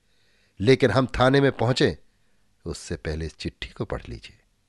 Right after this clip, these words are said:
जमादार जिम्मी वेल्स ने आपके लिए भेजी है।" बॉब ने वो चिट्ठी खोलकर पढ़ी। आरंभ में उसका हाथ स्थिर रहा, परंतु चिट्ठी पूरी करते-करते वो कांपने लगा।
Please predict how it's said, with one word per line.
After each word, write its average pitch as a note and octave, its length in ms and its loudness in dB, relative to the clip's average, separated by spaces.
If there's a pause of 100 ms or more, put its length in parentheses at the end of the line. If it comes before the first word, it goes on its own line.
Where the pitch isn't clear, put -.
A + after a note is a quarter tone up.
(1400)
जमादार G2+ 680 0
जिम्मी F#2 460 -4
वेल्स G#2+ 400 -2
ने F2 120 -6
आपके D#2 340 -6
लिए C2 140 -10
भेजी C#2+ 400 -14
है।" - 180 -20 (1400)
बॉब C3+ 280 6
ने B2+ 80 0
वो A#2+ 120 -2
चिट्ठी - 320 -10
खोलकर D#2+ 440 -8
पढ़ी। - 360 -14 (1300)
आरंभ F2+ 360 0
में E2 200 -6
उसका D#2 240 -10
हाथ - 460 -14 (180)
स्थिर - 320 -12
रहा, - 220 -14 (920)
परंतु C3+ 340 4
चिट्ठी - 340 -6
पूरी G2 300 -6
करते-करते - 580 -10
वो C#2 200 -18
कांपने E2 400 -14
लगा। - 320 -20